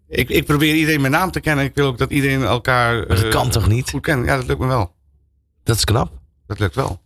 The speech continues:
Speaker 1: Kijk, niet de uitzendkrachten die, die een paar maanden binnen zijn misschien, maar ik, ik ken iedereen met naam. En ik, ik vind ook dat we m-, van elkaar moeten weten als er in de familie wat gebeurt, een, eh, ernstige ziekte of zo, moet je dat van elkaar weten. Het, ja, het, het menselijke aspect is gewoon belangrijk.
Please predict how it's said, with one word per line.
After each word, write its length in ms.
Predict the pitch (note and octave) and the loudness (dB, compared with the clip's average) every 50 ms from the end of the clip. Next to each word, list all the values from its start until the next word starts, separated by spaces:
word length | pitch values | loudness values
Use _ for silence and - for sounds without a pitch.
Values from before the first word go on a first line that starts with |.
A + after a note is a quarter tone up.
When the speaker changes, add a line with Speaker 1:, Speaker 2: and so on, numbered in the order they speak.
| _ _ _ _ _ _ _ _ _ _ _ _ _ _ - | _ _ _ _ _ _ _ _ _ _ _ _ _ _ -4
Speaker 1:
Kijk, 180 | - B2 A#2 | -2 -2 0
niet 140 | A#2+ C3 B2 | 0 0 0
de 80 | - A#2+ | 0 0
uitzendkrachten 680 | B2+ C#3 - - A#2+ A2 - A#2 A2 - - - G#2+ | 0 0 0 0 0 0 2 2 0 0 -2 -4 -2
die, 180 | G#2+ A2+ A2 | 0 0 0
die 160 | G2 A2 A2+ A2+ | 2 2 2 2
een 80 | G#2+ | 2
paar 200 | - A2+ A2+ G#2+ | 2 2 2 2
maanden 260 | A2 A2+ G#2 G#2 G#2+ | 2 2 0 0 0
binnen 200 | G#2 C3+ D3 C#3+ | -2 -2 -2 0
zijn 200 | A#2+ A2+ G2+ F2+ | 0 0 0 0
misschien, 260 | F2+ F2 - - G2 F2 | 0 -2 -4 -2 0 0
maar 160 | F2+ F2 F2 | 2 0 0
ik, 220 | E2+ - - - - | -2 -4 -6 -6 -6
ik 80 | - - | -6 -4
ken 140 | - F#2 F2 | -2 -2 0
iedereen 300 | F2 F2+ G2 A2 B2 A#2 | 0 2 2 2 2 2
met 100 | A#2+ A#2 | 0 2
naam. 260 | A#2 A2 G2 E2+ E2 | 2 2 0 0 0
En 100 | E2 F2 | -2 -2
ik, 120 | E2 - _ _ _ - | -4 -6 _ _ _ -20
ik 100 | - - | -20 -12
vind 180 | - - G#2 G2 | -4 -2 -2 0
ook 100 | F#2+ F2+ | 0 0
dat 160 | F#2+ F#2 - | -2 -2 0
we 80 | G2+ | 0
m-, 160 | G2 G2+ F#2+ - _ _ - - - - _ - | 0 0 0 -2 _ _ -20 -20 -20 -20 _ -4
van 160 | - - A#2 | 0 2 2
elkaar 300 | A2+ G2+ - A#2 A2 A2 | 2 2 2 2 2 2
moeten 200 | A2 G#2+ G2+ G#2 | 2 0 0 0
weten 280 | G2+ G#2+ A2+ A2+ A2 G#2+ | 2 2 2 0 0 0
als 120 | A2+ G#2+ | -2 0
er 60 | A2 | 0
in 100 | G#2+ G#2+ | 0 0
de 80 | G#2+ G2+ | 0 -2
familie 460 | - - G#2+ A2 A2+ G#2+ G#2+ A2 G#2+ | -2 0 0 0 2 2 0 0 0
wat 180 | G2+ A2 G#2 - | 0 0 -2 -2
gebeurt, 440 | - A2+ G#2+ B2 C3 A#2+ A#2+ - - - | -4 -2 0 2 2 2 0 -2 -2 -2
een, 260 | G#2+ G#2+ A2+ G#2+ G2+ - - - - _ - - - - _ _ - | -2 0 0 -2 -4 -8 -16 -20 -20 _ -20 -20 -20 -20 _ _ -4
eh, 240 | - G#2 - - | -2 -2 0 2
ernstige 360 | C3+ B2+ B2 A#2+ A2+ G#2+ A2+ G#2+ | 0 0 0 0 -2 -2 0 0
ziekte 220 | G#2+ C3+ - B2+ | 0 -2 -2 -2
of 60 | A#2+ | 0
zo, 160 | G2 B2 B2+ | 0 2 0
moet 100 | A#2 A#2 | 2 2
je 60 | A#2+ A#2 | 0 0
dat 120 | A#2 A2+ | 0 -2
van 160 | - C3 A#2 | -2 0 -2
elkaar 280 | A#2 - - A2 G#2 A2+ | 0 0 0 0 2 2
weten. 380 | C#3 E3+ - - - E2+ D#2+ - - | 0 -2 -2 -2 -4 -6 -8 -10 -12
Het, 200 | - - - - - - | -10 -8 -8 -8 -6 -4
ja, 280 | - A2+ A2 B2+ B2+ | -2 0 0 0 0
het, 120 | G#2 G#2 - | 0 -2 -2
het 180 | - G#2 - | -4 -4 -2
menselijke 480 | A#2+ A#2+ B2 D#3 F3 D#3+ - A#2+ - A2 | 0 0 2 2 2 0 -2 -2 0 -2
aspect 320 | G#2 - - D3 D3+ - | -2 0 -2 -2 -2 -2
is 120 | B2 A2 - | -4 -6 -4
gewoon 220 | - C3+ A#2+ A2+ | -2 0 0 2
belangrijk. 480 | A2 A2+ B2 C3 B2+ A#2+ A#2+ A#2 - | 2 2 2 2 2 2 0 -2 -4